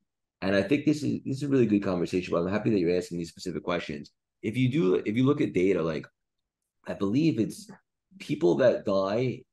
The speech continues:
young or, like, people that retire early 'cause they lose a little bit of a sense of purpose, right? You always wanna have, s-, and that doesn't mean that you should be in your seat to the grind for eighty years,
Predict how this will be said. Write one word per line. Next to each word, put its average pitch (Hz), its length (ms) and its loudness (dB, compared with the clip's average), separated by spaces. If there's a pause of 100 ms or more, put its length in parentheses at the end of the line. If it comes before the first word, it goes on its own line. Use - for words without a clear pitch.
(100)
young 101 420 -4
or, 101 80 0
like, 92 180 -4
people 104 220 -4
that 101 140 0
retire 87 560 -4
early 69 600 -6
'cause 90 140 -4
they 92 140 2
lose 107 300 2
a 104 60 2
little 98 240 2
bit 95 140 0
of 85 80 -4
a 78 80 -10
sense 92 320 -6
of 78 160 -10
purpose, - 640 -8 (560)
right? 90 120 -2
You 104 180 0
always 127 300 4
wanna 131 300 2
have, 117 360 -2
s-, - 180 -14
and 113 180 -6
that 127 140 -4
doesn't 147 260 -2
mean 135 140 2
that 110 120 2
you 104 120 0
should 101 240 -2
be 101 80 2
in 95 60 0
your 92 100 0
seat 95 220 -6
to 90 60 -10
the 90 60 -2
grind 87 460 -4
for 69 100 -6
eighty 82 180 -4
years, 82 540 -2